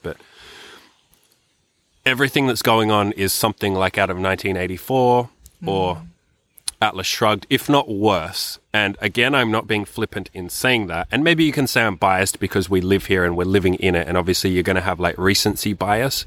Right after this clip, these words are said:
Speaker 2: Mm-hmm.
Speaker 1: um, that the things that are most recent to you seem the most, like,
Speaker 2: Severe,
Speaker 1: impactful. Yeah,
Speaker 2: yeah.
Speaker 1: yeah. They bring up the most emotions.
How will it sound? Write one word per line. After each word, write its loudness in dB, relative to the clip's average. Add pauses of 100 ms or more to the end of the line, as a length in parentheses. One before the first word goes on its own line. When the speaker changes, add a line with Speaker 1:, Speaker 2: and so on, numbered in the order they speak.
(100)
Speaker 2:
Mm-hmm. -6 (200)
Speaker 1:
um, -2 (640)
that 0 (320)
the 2
things 0
that 4
are 4
most 2
recent 2
to -2
you 0
seem 0
the -2
most, -6
like, -6 (300)
Speaker 2:
Severe, -2
Speaker 1:
impactful. -6
Yeah, -2
Speaker 2:
yeah. -8 (180)
Speaker 1:
yeah. -10 (920)
They -4
bring 2
up 0
the 0
most 0
emotions. -8